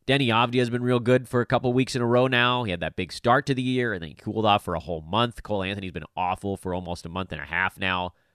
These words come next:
That's who these guys are. They run hot and cold. And as you can see, as this list continues to grow, you know, they're not lo-, they're not alone. Here's the current injury replacement board as things stand,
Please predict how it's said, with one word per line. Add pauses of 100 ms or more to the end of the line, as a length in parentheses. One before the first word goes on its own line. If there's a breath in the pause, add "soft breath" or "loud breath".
(1200)
That's
who
these
guys
are.
They
run
hot
and
cold. (920)
And
as
you
can
see,
as
this
list
continues
to
grow, (580)
you
know,
they're
not
lo-,
they're
not
alone. (1160)
Here's
the
current
injury
replacement
board
as
things
stand,